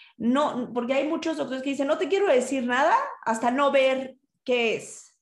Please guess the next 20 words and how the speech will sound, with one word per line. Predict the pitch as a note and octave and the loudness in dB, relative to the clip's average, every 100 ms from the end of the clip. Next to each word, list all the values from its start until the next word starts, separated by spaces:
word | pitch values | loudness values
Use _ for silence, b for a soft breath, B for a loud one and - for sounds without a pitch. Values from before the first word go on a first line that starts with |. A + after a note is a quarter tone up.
| b b b | b b b
Entonces, | C#4+ D#4 F#4 - | -4 -4 -6 -4
se | - C#4 | 2 4
vale | D#4+ F#4+ G#3 G#3 - | 4 4 2 0 -4
que | A#3 | -4
los | A#3 A#3+ | -2 -2
doctores | A#3 C4+ C4+ D4+ - | -2 -2 0 -2 -6
digan | A3 B3+ B3+ | -6 -4 -2
eso, | C4+ C4 | -2 0
pero | A3+ F#3+ B B | 0 0 B B
no | - C4 D4+ | -6 0 2
dar | D#4 D#4 | 2 0
un | C#4+ - | -2 -2
prediagnóstico | C4+ B3+ B3 A#3 A3+ B3+ C#4 C#4 D4 D#4 | 0 2 0 0 -2 -4 -6 -8 -6 -6
sin | D4+ A#3 | -4 -4
explicarle | A3+ A3+ A#3 A3 A#3+ A#3+ A#3 A#3 | -6 -6 -4 -4 0 0 2 2
al | A3 G#3+ | 2 0
paciente, | F#3+ - G3+ F#3+ G#3+ | -4 -4 -4 -4 -4
porque | G#3+ G#3+ | -4 -2
los | A3 A3 | 0 2
doctores, | A3 A3 C#4 C4 C4 C4 | 0 -2 0 2 2 -2